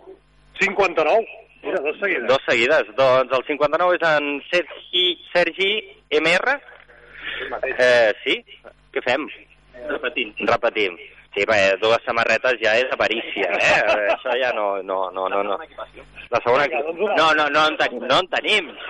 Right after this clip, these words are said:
Speaker 1: Ha sortit, no?
Speaker 2: No.
Speaker 1: Tornem. Ara no val.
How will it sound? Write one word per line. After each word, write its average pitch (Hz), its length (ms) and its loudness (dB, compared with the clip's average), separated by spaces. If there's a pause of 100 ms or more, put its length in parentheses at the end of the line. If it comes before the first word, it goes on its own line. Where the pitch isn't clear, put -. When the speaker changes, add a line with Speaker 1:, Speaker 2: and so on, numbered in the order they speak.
(1300)
Speaker 1:
Ha - 1300 -6
sortit, - 360 -4
no? - 80 -6 (160)
Speaker 2:
No. 123 160 -2 (300)
Speaker 1:
Tornem. 143 400 -2 (2250)
Ara 151 140 2
no 165 80 4
val. 117 220 2